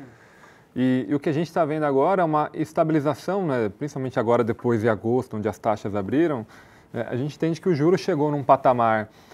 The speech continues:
é, muito mais atrativo do ponto de vista até de aplicação, pra quem não tiver no mercado de equities, mas quem tá, é, né, montando um portfólio lá fora. E nesse sentido, esses juros, ele é função de algumas coisas, né? Do nosso lado, o que a gente tem,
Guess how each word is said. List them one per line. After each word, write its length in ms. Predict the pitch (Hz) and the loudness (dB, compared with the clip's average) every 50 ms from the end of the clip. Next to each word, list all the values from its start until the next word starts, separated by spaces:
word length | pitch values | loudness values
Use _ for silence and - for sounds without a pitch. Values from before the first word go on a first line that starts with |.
| - - - - - - | -20 -20 -20 -18 -4 2
é, 160 | - 123 113 | 4 4 4
muito 340 | 110 123 127 151 165 - 160 | 4 2 2 2 2 2 2
mais 200 | 156 147 131 139 | 4 4 6 6
atrativo 760 | 135 135 - 139 131 123 - - - - 175 220 220 190 143 | 4 6 6 4 4 4 2 -2 -4 -2 -2 0 0 0 0
do 100 | 135 127 | 0 -2
ponto 220 | - 131 131 127 | -2 -2 -4 -4
de 140 | 107 110 110 | -2 -4 -2
vista 200 | 110 123 - 120 | -2 -2 -4 -2
até 140 | - 135 139 | -2 -2 2
de 80 | 147 | 2
aplicação, 640 | 151 - - 143 139 - 123 104 - - 135 165 180 | 2 2 2 0 0 0 -2 -4 -4 -2 -2 -2 -2
pra 140 | - - 107 | -2 -4 -4
quem 180 | - 120 117 | -4 -4 -4
não 220 | 107 104 104 120 131 | -4 -2 -4 -4 -4
tiver 180 | - 113 120 | -2 0 0
no 60 | 117 113 | 2 2
mercado 240 | 117 107 120 110 | 0 0 0 -2
de 80 | 101 104 | 0 0
equities, 340 | 113 117 - 123 117 107 98 | 0 0 0 -2 -6 -6 -4
mas 220 | 110 117 107 - | -2 -4 -4 -4
quem 180 | - - 127 113 | -6 -6 -6 0
tá, 260 | - 120 113 110 101 - - - - - - - _ - | 2 4 4 2 2 -4 -10 -20 -20 -20 -20 -20 _ -8
é, 240 | - 107 101 98 95 | -4 -2 -2 -2 -2
né, 160 | 90 104 110 | -4 -4 -4
montando 460 | 110 110 110 113 107 - 139 139 131 | -2 -2 -2 -4 -2 2 4 4 4
um 40 | 120 | 2
portfólio 400 | 104 - 120 - - - 123 120 | 0 -4 -6 -4 -2 -2 0 2
lá 80 | 120 123 | 0 0
fora. 460 | 123 - - 180 190 185 151 131 131 - - - - - - - | 0 2 4 4 4 6 4 2 -2 -6 -18 -20 -20 -20 -12 -6
E 80 | - | -2
nesse 280 | 151 165 190 196 196 - | 0 2 2 2 0 -2
sentido, 580 | - 190 175 - - - 208 240 220 160 151 147 | -6 -6 -6 -6 -4 -4 -2 -2 0 0 0 2
esses 340 | 131 156 151 - - 185 | 2 0 -2 0 -2 -2
juros, 300 | 151 156 185 208 240 185 | 2 2 2 2 2 2
ele 120 | 185 202 208 | 4 4 4
é 60 | 208 | 4
função 460 | 202 - 220 220 180 - - 202 208 | 2 2 -2 -4 -2 -2 -2 0 2
de 60 | 202 | 2
algumas 280 | 214 202 214 226 226 - | 2 2 2 0 -2 -4
coisas, 520 | - - 196 175 165 139 120 98 98 101 | 0 4 4 6 6 6 4 2 0 -4
né? 160 | 113 123 123 117 - _ _ - - - | -4 -6 -6 -6 -10 _ _ -20 -20 -6
Do 140 | - 165 240 | 0 0 2
nosso 400 | 262 240 220 208 - - - 165 | 4 4 4 4 4 2 0 2
lado, 380 | 143 143 156 190 220 214 180 160 | 4 4 4 4 4 2 2 0
o 20 | |
que 80 | - 165 | -4 -4
a 40 | 143 | -6
gente 200 | 147 165 156 - | -6 -6 -8 -8
tem, 320 | 165 170 170 165 156 135 | -8 -6 -6 -6 -6 -8